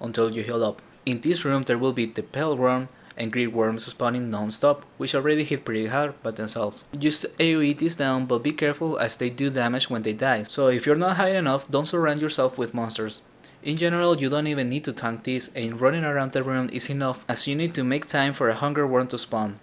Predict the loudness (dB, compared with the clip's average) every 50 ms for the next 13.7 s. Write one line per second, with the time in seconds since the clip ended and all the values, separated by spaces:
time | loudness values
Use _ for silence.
0 | -20 -20 -18 -6 -4 -4 -2 2 2 0 0 2 0 0 0 0 -6 -8 -4 -2
1 | 0 0 0 0 0 0 -2 -2 0 2 0 0 2 0 0 0 0 0 0 -2
2 | -4 -6 -4 -2 -2 -2 0 0 0 0 2 2 0 0 -2 -2 2 2 2 2
3 | 2 2 0 2 0 0 0 0 2 2 4 4 4 4 2 -4 -2 -2 -4 0
4 | 2 2 2 2 -2 -8 -14 -10 -2 -2 0 2 2 0 2 4 4 4 4 4
5 | 2 0 0 2 2 0 0 0 -4 -2 -2 -2 0 0 0 2 4 2 2 2
6 | 0 -2 -2 0 -2 -2 -2 -2 -4 -8 -16 -20 -20 -12 -4 -2 0 0 2 2
7 | 4 2 2 2 0 -4 -4 -4 2 2 2 2 2 -4 -4 -2 -2 -2 -4 -4
8 | -6 -6 -6 -6 -4 -4 -2 0 0 0 0 -2 0 2 2 2 2 2 0 0
9 | 0 -2 -2 -4 -4 -2 0 0 0 0 -2 -4 0 2 2 2 2 0 -6 -12
10 | -16 -16 -10 -4 -2 0 0 0 -2 -4 -2 0 2 0 0 -2 -4 -6 -4 -2
11 | -2 -2 0 -2 -2 -2 -4 -6 -4 -4 -6 -4 -6 -8 -4 -4 -4 -2 -2 -2
12 | 0 0 0 0 0 -4 -2 0 0 0 0 -2 -4 -4 -4 -4 -6 -6 -4 -2
13 | 0 0 0 0 0 -2 -2 -2 -2 -6 -6 -6 -6 -8